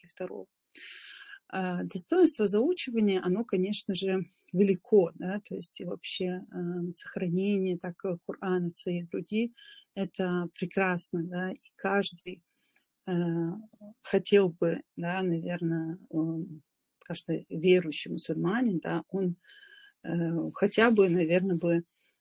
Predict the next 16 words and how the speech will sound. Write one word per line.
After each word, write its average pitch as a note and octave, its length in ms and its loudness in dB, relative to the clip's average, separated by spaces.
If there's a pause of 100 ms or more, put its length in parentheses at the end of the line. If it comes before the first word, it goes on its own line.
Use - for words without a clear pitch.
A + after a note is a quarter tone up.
(280)
э, E3+ 300 -2
так - 160 -8
скажем, F3 400 0
мечтает F3+ 760 2
о E3+ 100 -8
том, G#3 440 2
э, F3+ 120 -2
чтобы, E3+ 640 -2 (1160)
э, F#3 40 -6 (320)
ш-, F#3+ 140 -10
заучить F3+ 420 -2
что-то - 420 0
из - 140 -8
Корана, D#3+ 560 -4
да, E3+ 220 -4 (120)
э, F3 40 -8